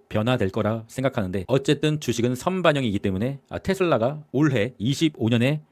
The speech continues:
황제가 될 줄 알았지. 아, 정말, 아, 슬픈 일이고요. 그러나 애플의 이 저항을 돌파하고 미칠 듯한 장대 양봉, 추가적인 상승이 나왔던 것처럼, 아, 테슬라도 이 저항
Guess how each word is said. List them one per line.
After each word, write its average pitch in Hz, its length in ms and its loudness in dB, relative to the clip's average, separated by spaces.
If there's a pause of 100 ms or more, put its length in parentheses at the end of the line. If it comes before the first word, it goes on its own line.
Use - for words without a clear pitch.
(240)
황제가 202 540 4
될 110 160 6
줄 120 480 2
알았지. - 440 -2 (160)
아, 98 100 -4
정말, 151 400 4 (200)
아, 90 120 -6
슬픈 190 240 8
일이고요. 87 240 -2 (240)
그러나 127 340 0 (100)
애플의 139 420 0 (300)
이 123 160 -4
저항을 190 760 2
돌파하고 151 760 0
미칠 151 640 -4
듯한 175 560 -8 (180)
장대 120 280 0
양봉, 123 440 -2 (140)
추가적인 160 500 0
상승이 139 600 -4
나왔던 107 420 0
것처럼, 98 320 -6 (120)
아, 101 120 -12
테슬라도 147 600 0 (220)
이 175 260 -2
저항 101 400 -2